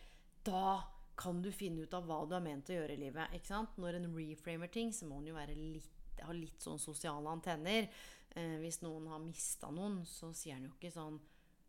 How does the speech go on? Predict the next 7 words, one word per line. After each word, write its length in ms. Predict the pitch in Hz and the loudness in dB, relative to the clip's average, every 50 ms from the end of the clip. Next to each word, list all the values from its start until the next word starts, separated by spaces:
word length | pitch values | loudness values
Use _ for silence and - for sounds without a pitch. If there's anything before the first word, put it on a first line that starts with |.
| - - 175 | -18 -16 -14
"Å 60 | 170 - - - | -14 -14 -16 -14
Gud, 320 | - 170 165 156 - - 170 | -14 -14 -14 -14 -16 -14 -14
ja, 140 | 160 160 147 156 147 143 | -14 -14 -14 -14 -14 -14
dette 340 | 165 - - - - 175 156 151 | -14 -14 -14 -12 -10 -10 -8 -6
var 160 | 147 143 147 156 | -6 -6 -6 -4
meningsfullt 840 | 156 156 151 139 131 131 139 139 - - - 160 156 156 156 - - 165 | -4 -4 -4 -4 -4 -4 -4 -4 -4 -4 -4 -4 -6 -6 -6 -8 -6 -4
nå." 240 | 160 156 160 165 | -2 -2 -2 -2